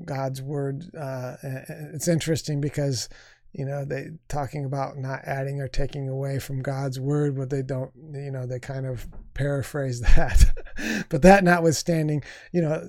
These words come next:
Deuteronomy four and two, "You shall not add unto the word which I command you, neither shall you diminish aught from it, that you may keep the commandments of the Lord your God, which I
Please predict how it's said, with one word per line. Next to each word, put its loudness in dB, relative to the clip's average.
Deuteronomy 2
four 0
and -4
two, 0
"You -2
shall -2
not -2
add 4
unto 0
the 0
word 8
which -2
I -2
command -2
you, -4
neither -4
shall -4
you -2
diminish -6
aught -6
from -4
it, -6
that -4
you -2
may -4
keep -4
the -2
commandments -4
of -8
the -6
Lord -2
your -2
God, -4
which -8
I -6